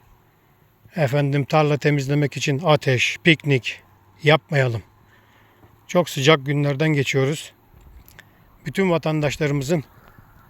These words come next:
duyarlı olması lazım. Yani şu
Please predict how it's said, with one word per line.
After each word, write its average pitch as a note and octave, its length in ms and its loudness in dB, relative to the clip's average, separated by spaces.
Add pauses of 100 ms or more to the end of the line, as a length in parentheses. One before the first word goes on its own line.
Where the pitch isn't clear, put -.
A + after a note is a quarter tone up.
(720)
duyarlı D3+ 380 4
olması D3+ 400 0
lazım. B2+ 280 -2 (1700)
Yani C#3 260 0
şu F3 240 0